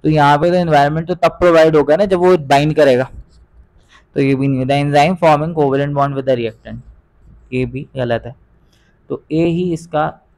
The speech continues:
accurate option है। A series of enzyme catalyze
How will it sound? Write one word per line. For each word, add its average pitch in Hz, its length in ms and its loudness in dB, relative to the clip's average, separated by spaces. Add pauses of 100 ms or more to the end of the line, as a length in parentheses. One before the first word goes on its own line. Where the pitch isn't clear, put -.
(120)
accurate 131 460 -8 (140)
option 120 420 -10
है। 113 280 -14 (1200)
A 147 40 4
series 202 440 0
of 220 160 4
enzyme 175 380 2
catalyze 156 500 2